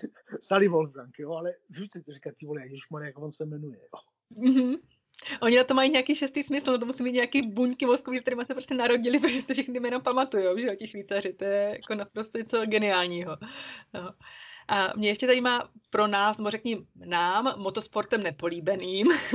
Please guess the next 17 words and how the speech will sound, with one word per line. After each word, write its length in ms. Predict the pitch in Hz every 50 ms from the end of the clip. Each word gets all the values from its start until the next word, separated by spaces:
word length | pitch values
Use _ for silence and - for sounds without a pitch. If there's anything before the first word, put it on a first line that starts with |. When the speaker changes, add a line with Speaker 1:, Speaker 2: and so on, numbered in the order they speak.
| 269 262
Speaker 2:
<laughs> 400 | 269 - - - - - - 254
jak 140 | 247 220 214
dlouho 260 | 226 240 240 240 269
trvá 380 | 269 269 277 262 247 226 220 226
u 60 | 240
vás 220 | 214 208 202 - -
ta 100 | 254 233
sezóna 500 | - 262 240 226 220 214 202 208 196 202
a 140 | 208 226
jak 120 | 220 214 208
vlastně, 260 | 226 220 - - 233
jakou 140 | 220 - 240
část 240 | - 254 240 233 233
roku 220 | 233 226 - 254
si 200 | - - - 254
na 120 | 247 240
cestách? 580 | 247 - 294 285 - - 233 - 175 - - _